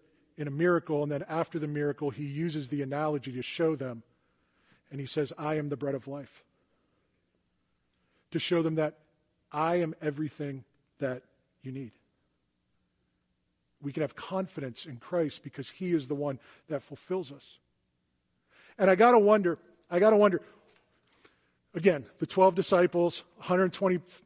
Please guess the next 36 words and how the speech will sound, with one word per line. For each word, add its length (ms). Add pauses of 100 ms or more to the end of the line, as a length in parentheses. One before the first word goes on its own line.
(200)
followers 680
that 120
came 240
around 320
him 280 (260)
more 280
often 280
than 100
not, 300
and 100
then 200 (100)
a, 80 (160)
a 80
hillside 520
of 140
people 300
that 120
he 80
didn't 240
know 180
from 180
that 180
town. 240 (320)
A 20
lot 160
of 80
people, 300 (220)
a 40
lot 160
of 80
people 300
listening 380
to 40
this 200
message, 320
right? 220